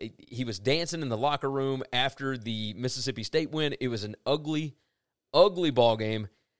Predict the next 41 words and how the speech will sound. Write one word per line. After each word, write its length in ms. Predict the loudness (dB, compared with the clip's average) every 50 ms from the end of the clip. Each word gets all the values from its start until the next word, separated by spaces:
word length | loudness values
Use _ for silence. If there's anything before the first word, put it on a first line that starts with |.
| _ _ _ _ _ _ _ -6
But 240 | -2 -2 0 0
the 60 | 2 2
next 260 | 4 2 2 2 0
morning, 320 | 0 2 2 2 0 2 6
Auburn 300 | 8 8 8 6 2 -2
comes 220 | 0 0 0 2 4
out 220 | 4 4 4 2
and 160 | -2 -4 -4
releases 460 | -4 -4 -4 -4 -4 -6 -6 -8 -6 -2
that 400 | 0 2 2 2 2 0 -2 -8 _ _ _ _ _ _ _ -2
they 220 | 0 2 2 2
have 440 | 2 2 2 2 2 0 -2 -4 -6 -12 _ _ _ _ _ _ _ _ _ _ _ _ _ _ _ _ 0
let 300 | 4 6 6 6 6 4
Gus 220 | 2 2 2 2
Malzahn 500 | -2 -2 -2 0 2 2 2 2 2 0
go. 320 | 0 -2 -2 -2 -6 -10 -16 _ _ _
He 140 | -4 -2 -2
will 120 | -2 -2
no 220 | -2 2 2 2
longer 320 | 4 4 2 2 2 0 0
be 180 | -2 -2 -2
the 260 | -2 -2 -4 -4 -2 0
head 200 | 0 0 0 0
football 300 | -2 -2 0 0 0 2
coach 240 | 0 -4 -4 -4
going 180 | -4 -4 -4 -4
forward. 380 | -2 -2 -2 0 -2 -4 -2 0
Kevin 260 | 2 2 2 0 -2
Steele, 500 | -6 -6 -4 -2 0 0 2 0 -2 -6 _ _ _ _ _ _ _
the 160 | -4 -2 0
defensive 400 | 0 0 0 0 -4 -4 -6 -6
coordinator, 400 | -4 -4 -2 0 0 0 0 0
is 240 | 0 -2 -4 -2 -2
the 80 | -4 -4
interim 340 | -2 -2 0 0 0 0
coach 320 | 0 0 0 0 -2 -2 -6
for 100 | -8 -8
the 120 | -8 -6
time 300 | -4 -4 -2 -2 -4 -4
being. 340 | -4 -4 -2 -2 -4 -4 -6 -12 _ _ _ _ _ _ _ _ _ -6 -4
Uh, 120 | -4 -4